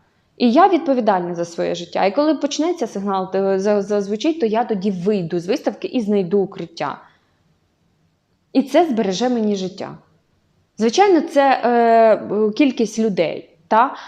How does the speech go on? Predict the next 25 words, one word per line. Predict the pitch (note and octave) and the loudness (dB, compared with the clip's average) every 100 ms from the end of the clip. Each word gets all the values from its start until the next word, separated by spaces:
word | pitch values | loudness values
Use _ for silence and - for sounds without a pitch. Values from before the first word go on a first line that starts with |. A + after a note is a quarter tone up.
| - | -2
Але | A3 B3 | 4 4
я | C4 C#4 C4+ | 6 6 4
думаю, | A3 D#4 D4+ | 4 4 2
що | B3 A3 | 0 -4
все-таки | B3 C4+ B3+ G#3 | -2 0 -2 0
якось | A3+ A#3 A3 | 0 0 -2
організатори | G#3+ A3 G#3+ A3+ A3+ G3+ | -2 -2 0 0 0 -2
вже | G3 | -4
ж | G#3 | -8
з | - - | -12 -6
цим | A3 G#3 | -2 0
якось | G3+ G#3 - | 0 -2 0
впораються, | C4+ C#4 G3 F3+ F3+ | 2 4 2 -2 -8
там, | F3+ F3+ | -8 -8
дадуть | F#3+ A3 C#4 | -4 -2 -2
визначену | G3 F3+ F3 F3+ | -4 -6 -8 -10
кількість | F3 G3 F#3 - | -6 -6 -6 -6
квитків | G#3+ G#3+ D4+ | -6 -2 0
або | G#3+ E3+ B3 | 0 2 2
що, | B3+ G#3+ | 2 -2
ну, | G3+ | -2
якось | G#3+ D#4 B3 | 0 0 -2
це | B3 | -4
буде | G#3+ G#3 | -6 -4
регульовано. | G3 F#3+ F#3+ D#3+ D#3+ - | -4 -6 -6 -6 -8 -14